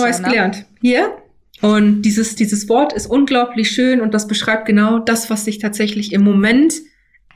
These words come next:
Speaker 1: in, in meiner Rolle als C L O fühle.
Speaker 2: Ja.
Speaker 1: Das ist, ist tatsächlich so.
Speaker 2: Ich finde, es ist auch, ähm, nochmal abschließend super wichtig zu sagen,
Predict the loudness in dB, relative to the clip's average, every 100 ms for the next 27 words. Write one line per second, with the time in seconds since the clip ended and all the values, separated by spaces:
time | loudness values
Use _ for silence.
0 | 0 2 4 2 2 2 2 0 0 0
1 | -2 -2 -2 0 2 0 -2 -4 -4 -4
2 | -10 _ -4 -2 -2 -6 -6 -6 -8 -12
3 | -16 _ -8 -4 0 2 2 -2 -6 -6
4 | -6 -2 -2 -2 -4 -2 -2 0 -2 -2
5 | 0 2 0 0 0 0 -2 -2 -2 -2
6 | -4 _ -6 -2 0 0 -4 -2 -6 -4
7 | -8 -4 -4 -2 -4